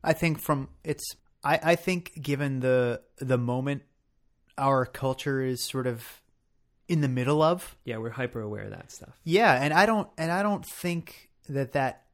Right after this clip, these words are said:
Speaker 1: hyper awareness is a bad thing at all. I don't think this is me reading too much into it. I think that to read it the way the writers intended it forty years ago,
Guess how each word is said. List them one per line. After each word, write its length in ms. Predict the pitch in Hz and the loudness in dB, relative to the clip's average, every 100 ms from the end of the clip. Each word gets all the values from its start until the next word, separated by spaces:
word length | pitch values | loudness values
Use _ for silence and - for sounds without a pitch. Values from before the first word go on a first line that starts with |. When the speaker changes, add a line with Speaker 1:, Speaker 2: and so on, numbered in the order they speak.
| - | -14
Speaker 1:
hyper 480 | - 151 151 151 139 | -6 0 0 2 2
awareness 680 | 131 123 131 131 123 117 127 | 2 0 0 -2 -4 -4 -6
is 100 | 113 | -6
a 40 | |
bad 320 | 101 117 131 | -6 -6 -6
thing 280 | - 123 113 | -6 -6 -6
at 60 | 113 | -4
all. 240 | 127 95 | -4 -4
I 100 | 95 | -8
don't 180 | 107 107 | -8 -8
think 280 | - 120 110 | -6 -8 -6
this 160 | 117 | -6
is 180 | 123 107 | -6 -6
me 220 | 113 117 | -6 -4
reading 400 | 113 117 110 113 | -6 -6 -8 -8
too 160 | 117 123 | -6 -4
much 240 | 117 107 | -4 -4
into 280 | 165 175 - | -4 -4 -6
it. 140 | - - | -10 -10
I 80 | 127 | -12
think 640 | - - 127 117 - - _ _ _ _ _ _ _ _ _ - 117 | -8 -6 -4 -6 -10 -20 _ _ _ _ _ _ _ _ _ -14 -8
that 460 | 110 104 104 - _ _ _ _ _ _ - - - | -6 -6 -6 -8 _ _ _ _ _ _ -20 -14 -2
to 340 | 156 139 131 127 | 2 4 2 0
read 360 | 123 151 165 | -4 -4 2
it 240 | 160 151 - _ _ _ - | 4 2 -2 _ _ _ -14
the 240 | 135 147 | -2 0
way 560 | 131 131 127 127 135 135 _ 135 | 2 2 2 0 -4 -10 _ -8
the 260 | 123 113 | -2 -2
writers 460 | 107 117 131 131 123 | -2 -2 0 -2 -2
intended 500 | 117 117 131 135 143 | -4 -4 -2 0 2
it 260 | 147 - _ _ _ _ | 0 0 _ _ _ _
forty 360 | - - 135 131 | -12 -2 0 2
years 280 | 120 139 151 | 2 0 0
ago, 400 | 175 180 180 | 0 2 2